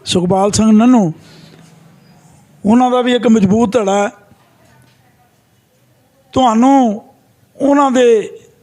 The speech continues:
ਨਜ਼ਦੀਕੀ ਗਿਣਿਆ ਜਾਂਦਾ ਹੈ। ਕੀ ਇਹ ਤੁਹਾਨੂੰ ਜ਼ਿਲ੍ਹਾ ਪ੍ਰਧਾਨ ਬਣਾਉਣਾ,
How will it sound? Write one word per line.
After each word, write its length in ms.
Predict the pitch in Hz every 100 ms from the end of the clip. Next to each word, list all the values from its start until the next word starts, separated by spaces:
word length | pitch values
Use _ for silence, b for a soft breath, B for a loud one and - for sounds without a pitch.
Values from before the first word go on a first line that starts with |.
| -
ਨਜ਼ਦੀਕੀ 600 | 202 220 185 262 285 269
ਗਿਣਿਆ 220 | 240 233
ਜਾਂਦਾ 340 | 226 214 240
ਹੈ। 60 | 240 - _ _ _ _ _ _ _ _ _ _ _ _ _ _ _ _ _ _ _ _ _ _ _
ਕੀ 180 | 262 285
ਇਹ 420 | 285 285 285 294 - - _ - -
ਤੁਹਾਨੂੰ 320 | 247 226 233
ਜ਼ਿਲ੍ਹਾ 220 | 226 269 262
ਪ੍ਰਧਾਨ 460 | 262 247 220 208
ਬਣਾਉਣਾ, 560 | 226 208 208 233 170